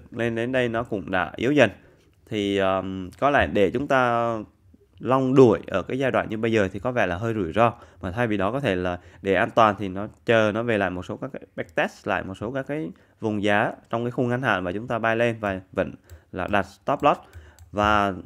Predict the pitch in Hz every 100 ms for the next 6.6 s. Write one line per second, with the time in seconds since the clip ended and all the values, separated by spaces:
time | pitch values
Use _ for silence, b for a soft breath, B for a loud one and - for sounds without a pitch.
0 | 85 - - 120 117 110 92 101 135 143
1 | 110 107 113 95 82 101 87 123 135 90
2 | 87 95 127 123 113 107 b b b -
3 | _ 123 123 120 131 - _ _ 127 123
4 | 117 127 160 - 135 123 139 - 82 98
5 | 135 131 143 127 92 - 120 117 104 -
6 | 85 - 123 123 110